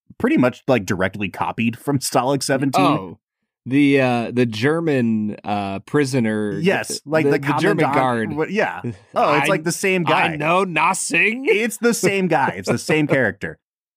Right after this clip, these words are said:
Speaker 1: But in terms of movies, I think this, this is obviously most closely related to The Great Escape,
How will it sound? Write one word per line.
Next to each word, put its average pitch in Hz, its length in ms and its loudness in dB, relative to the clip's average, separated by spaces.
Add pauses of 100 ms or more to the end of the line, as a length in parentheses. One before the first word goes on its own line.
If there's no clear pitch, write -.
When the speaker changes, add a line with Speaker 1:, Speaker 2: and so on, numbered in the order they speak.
(120)
Speaker 1:
But 170 360 0 (160)
in 190 120 2
terms 277 280 2
of 160 100 2
movies, 113 760 2
I 143 120 2
think 170 320 0
this, 143 200 2 (120)
this 135 260 0
is 123 200 0
obviously 139 440 4
most 117 240 4
closely 101 420 -2
related 92 520 0
to 87 200 -4
The 87 100 -4
Great 82 200 -4
Escape, 156 380 -2